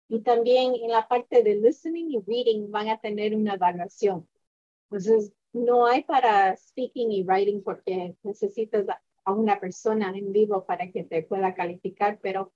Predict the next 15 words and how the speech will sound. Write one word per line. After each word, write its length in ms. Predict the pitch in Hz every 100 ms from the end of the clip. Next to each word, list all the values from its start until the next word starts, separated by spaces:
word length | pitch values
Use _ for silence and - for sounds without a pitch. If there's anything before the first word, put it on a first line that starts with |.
| _
por 140 | 254 254
lo 60 |
menos 340 | 294 349 359 -
te 140 | 240
daría 420 | 214 208 226 233 -
como 300 | 214 214 202
una 240 | 247 262 269
idea 420 | 240 185 180 185 - _ -
cómo 180 | 185 185
estás. 400 | - - 165 - _ _ _ -
Y 80 | 240
también 340 | 233 247 277
tenemos, 640 | 277 262 254 254 247 240 -
ah, 220 | 202 403 190
webinars 840 | 214 226 247 226 202 220 220